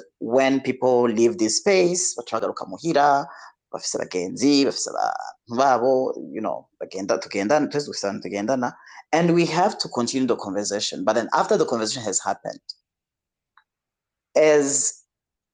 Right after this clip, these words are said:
abantu batora, as abantu, um, bahamagariwe guparticipa mu kungene igihugu kiri organize, what do we do? What can we do?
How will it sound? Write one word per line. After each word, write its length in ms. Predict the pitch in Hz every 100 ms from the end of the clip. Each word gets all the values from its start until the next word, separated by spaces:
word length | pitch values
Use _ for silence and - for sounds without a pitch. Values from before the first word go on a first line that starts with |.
| _ -
abantu 380 | 135 135 131 135
batora, 580 | 123 120 113 104 110 - - -
as 580 | 143 143 135 120 117 - _ _
abantu, 1300 | 120 123 120 117 113 110 110 113 113 107 104 104 101 - -
um, 800 | 101 98 101 98 92 95 69 - _ -
bahamagariwe 600 | 113 120 143 139 110 107
guparticipa 720 | 101 104 95 107 - - 101
mu 100 | 98
kungene 380 | 120 113 104 98
igihugu 360 | 101 113 98
kiri 720 | - 98 101 107 104 104 101 -
organize, 600 | - - - 92 92 85 - _ _ _ _ _ _ _ _ _ _ _
what 380 | - 110 139 170
do 80 | 135
we 160 | 135
do? 140 | 131 110
What 280 | 95 160 -
can 180 | 147 131
we 100 | 120
do? 200 | 95